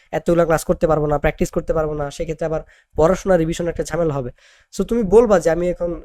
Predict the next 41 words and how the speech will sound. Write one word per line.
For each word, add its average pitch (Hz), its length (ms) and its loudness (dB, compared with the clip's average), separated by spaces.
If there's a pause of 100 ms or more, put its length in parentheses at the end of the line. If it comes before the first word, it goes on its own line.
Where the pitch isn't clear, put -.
(140)
কাজগুলো 170 340 -2
শিখতেছি, 196 440 -4
আমার 170 180 0
ইচ্ছা 160 200 -4
আছে 160 160 -4
আমি 160 100 -6
এই 160 60 -4
রিলেটেড 156 260 -8
কাজগুলো 160 300 -2
করব, 190 380 0 (300)
কেন 190 240 4
করব?" 214 320 2 (320)
গ্রাফিক 151 300 -4
ডিজাইন 180 240 -4
কোর্সের, 180 500 -2
আহ, 147 60 0
যে 165 160 -6
প্রমোশন 180 400 -4
ভিডিওটা 170 340 -2
আছে 269 280 -4 (120)
বা 147 100 -2
ডিটেলস 151 400 0
কোর্স - 260 -2 (100)
আলোচনা 165 360 -2
করছি, 175 240 -4
ওখানেও 170 260 0
তুমি 165 140 0
এটা 156 100 0
জানতে 147 240 -4
পারবা 127 220 -8 (460)
যে 170 200 0
এই 180 100 4
জিনিসটার 196 380 0
চাহিদা 170 420 2
আমার 175 180 2
এখন 165 220 -2
মার্কেটে 151 420 -2
আছে, 156 340 -2
সব 151 260 -6
জায়গায় 156 300 4
লাগে। 156 300 2